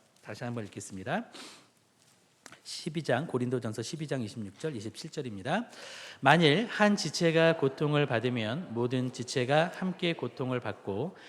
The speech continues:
한 지체가 영광을 얻으면 모든 지체가 함께 즐거워하느니라.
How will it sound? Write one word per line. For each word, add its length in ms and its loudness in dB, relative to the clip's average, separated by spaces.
한 260 2
지체가 600 2
영광을 460 2
얻으면 680 -2
모든 380 0
지체가 560 -4
함께 400 -2
즐거워하느니라. 1080 0